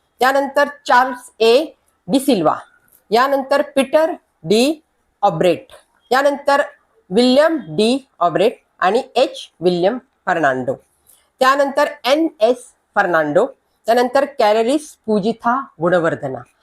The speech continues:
अशा दहा लोकांची समिती स्थापन केली. आणि धम्मध्वज,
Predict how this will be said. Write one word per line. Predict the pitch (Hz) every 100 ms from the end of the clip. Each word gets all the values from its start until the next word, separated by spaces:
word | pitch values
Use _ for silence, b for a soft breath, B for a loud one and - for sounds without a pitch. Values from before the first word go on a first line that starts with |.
| b b
अशा | 170 202 202
दहा | 175 175 196 269
लोकांची | 226 - 160 151 165
समिती | 151 147 143 151
स्थापन | - 175 - 233
केली. | 247 240 269 - B B
आणि | - 233 262 160 - _ -
धम्मध्वज, | 175 247 277 277 196 196 185